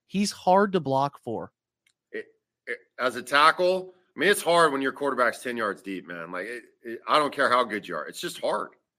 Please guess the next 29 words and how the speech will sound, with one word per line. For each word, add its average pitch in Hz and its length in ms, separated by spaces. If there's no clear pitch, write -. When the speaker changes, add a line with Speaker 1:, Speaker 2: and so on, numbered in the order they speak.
Speaker 1:
Yeah. 113 140
Speaker 2:
Um, 87 480
so, 135 280
yeah. 120 280
So 180 220
I, 170 120
my 160 180
point 202 300
in, 151 200
in 147 160
making 151 260
sure 147 220
we 127 140
see 156 260
this 127 220
too 135 360
is 120 160
that 127 500
I 143 80
know 165 240
the, 151 280
again, 127 280
the 123 100
offensive 151 380
line 127 220
played, 107 360
played 107 260
extremely 117 440
poorly. 110 460